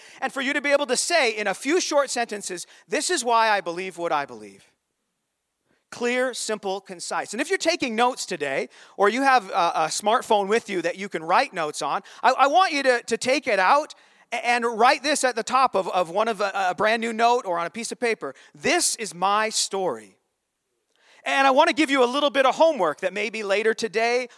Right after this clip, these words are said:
or tomorrow or sometime this week, you would find some time to just simply write out, "This is what God has done in my life." And, and then to simplify that into two or three sentences that you could share at a moment's notice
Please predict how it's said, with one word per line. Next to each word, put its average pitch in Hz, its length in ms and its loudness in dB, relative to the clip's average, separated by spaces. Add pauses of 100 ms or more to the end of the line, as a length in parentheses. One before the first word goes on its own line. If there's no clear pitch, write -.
(140)
or 202 180 2
tomorrow 226 540 2
or 165 160 -2
sometime 285 500 -2
this 262 200 -4
week, 175 240 -10
you 196 160 -6
would 269 120 -2
find 233 520 -2
some 254 320 -4
time 160 500 -2 (360)
to 170 100 -10
just 185 220 -2
simply 240 360 -4
write 180 300 2
out, 160 240 0
"This 247 160 -4
is 262 120 -6
what 240 160 -4
God 175 300 2
has 156 160 -14
done 156 200 -4
in 151 100 -10
my 139 140 -6
life." 135 420 -6 (260)
And, 247 160 2
and 262 140 0
then 277 100 -2
to 254 100 -2
simplify 277 800 2
that 202 340 0 (220)
into 202 280 -4
two 294 340 0
or 254 120 6
three 262 200 -6
sentences 214 580 -4
that 175 140 -6
you 233 140 -4
could 320 180 -6
share 196 500 2
at 180 100 2
a 165 60 0
moment's 208 460 -2
notice 185 460 2